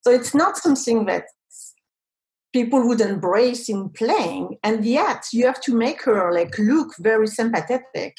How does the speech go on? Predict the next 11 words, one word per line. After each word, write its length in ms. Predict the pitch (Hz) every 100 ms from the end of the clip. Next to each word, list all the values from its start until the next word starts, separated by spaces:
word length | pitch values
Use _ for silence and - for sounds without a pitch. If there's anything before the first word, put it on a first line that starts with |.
| -
and 220 | 208 226
that 200 | 214 -
someone 340 | 262 247 247 220
that 160 | 214
we 100 | 208
are 180 | 180 - -
attracted 400 | 220 254 - 156 -
to. 260 | 175 175 208 _ - - - _ -
And 120 | 233
it's 220 | 262 -
very 320 | 226 349 359